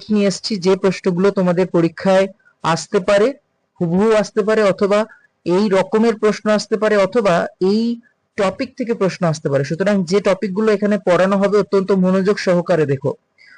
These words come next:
তো প্রথম যে প্রশ্নটা আমরা আসবো সেটি হচ্ছে যে উটের কুঁজে সঞ্চিত থাকে অপশন এ ফ্যাট,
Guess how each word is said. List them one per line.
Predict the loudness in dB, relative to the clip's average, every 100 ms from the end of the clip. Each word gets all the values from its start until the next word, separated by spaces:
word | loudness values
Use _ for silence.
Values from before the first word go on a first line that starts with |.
| _ _
তো | -4
প্রথম | -2 0 2 2
যে | 0
প্রশ্নটা | 0 0 0 0 2
আমরা | 2 4 4 2 -4 _ -2
আসবো | -2 -2 0 0
সেটি | 2 -2 -2 0
হচ্ছে | 0 -2 -2 0 0 -2 _ _ -20 _ _ -6
যে | -4 -2
উটের | -2 0 2 2 2
কুঁজে | 0 0 2 2 0 -8 _ _ _ _ _ _ _ _
সঞ্চিত | -8 0 0 0 -2
থাকে | -2 -2 -2 -4 -4 _ _ _ _ -4
অপশন | -4 -2 -2 0
এ | -2
ফ্যাট, | -2 0 2 0 -8 -16